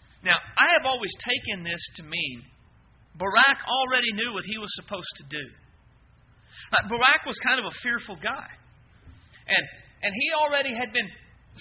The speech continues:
sort of told by God in one way or another, according to my understanding of this passage. And he knew that he was supposed to lead the army, and he knew that he was supposed to go into battle, and he knew that he was supposed to, to give, that God was going to give him a victory. But he,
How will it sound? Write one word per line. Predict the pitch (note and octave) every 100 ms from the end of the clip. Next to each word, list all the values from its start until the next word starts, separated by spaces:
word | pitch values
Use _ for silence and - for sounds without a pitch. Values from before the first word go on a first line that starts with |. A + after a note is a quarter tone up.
| -
sort | D#4 B3
of | -
told | - D4+ E4 A#3+
by | A#3
God | G3 C4 D4+ B3+
in | G3+ A3+
one | C4+
way | B3+ A#3+
or | A3+
another, | A#3 A#3+ D3+
according | - A3 G3+
to | E3+
my | F#3 G#3
understanding | G3 E3+ - G#3 F3+ C#3 C3
of | C3+
this | -
passage. | F#3 E3+ - - - - _ - - -
And | - B3+
he | D4 C#4
knew | D#4+ E4+
that | A#3
he | B3
was | A3 G#3+
supposed | - G#3+ -
to | F3+
lead | E3 E3
the | C#3+ C#3
army, | C#3+ D#3
and | G3+
he | D4+
knew | D4 F4+
that | E4
he | C4+
was | A#3 -
supposed | G#3+ F#3+ E3
to | D#3
go | D#3+
into | D#3
battle, | D3 D#3 G3+
and | B3
he | D4
knew | D4 E4+ E4 - - -
that | G#3
he | C#4
was | D4+ -
supposed | C#4 B3+ C4+ -
to, | G#3
to | - - - A3+
give, | G3 D4 G#3
that | G3
God | B3+ D4
was | D4+ F#3
going | C4 C#4+
to | A#3 F3+
give | C4+ A#3+
him | C4
a | A3+
victory. | F3 D4+ - E3+ C#3 - - _ _ - - -
But | A#3
he, | G#3